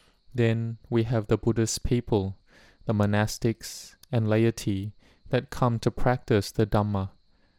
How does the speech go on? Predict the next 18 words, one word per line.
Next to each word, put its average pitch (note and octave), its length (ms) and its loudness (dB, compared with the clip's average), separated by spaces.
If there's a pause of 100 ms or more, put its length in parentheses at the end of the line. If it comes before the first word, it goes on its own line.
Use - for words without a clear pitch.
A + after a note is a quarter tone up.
(240)
and B2 160 2
this A#2+ 180 0
makes A#2+ 240 0
the B2 100 4
Dhamma A2+ 520 0
of G#2+ 260 -4
Buddhism G#2 640 2
come G#2+ 340 0
into G2+ 240 0
one's G2+ 300 0
heart. A2+ 640 -6 (1200)
The B2+ 100 -2
Dhamma G#2+ 400 2
that G#2+ 180 4
arises G#2+ 680 4
in G#2+ 140 -2
the G#2 100 -2
heart, G#2+ 580 -2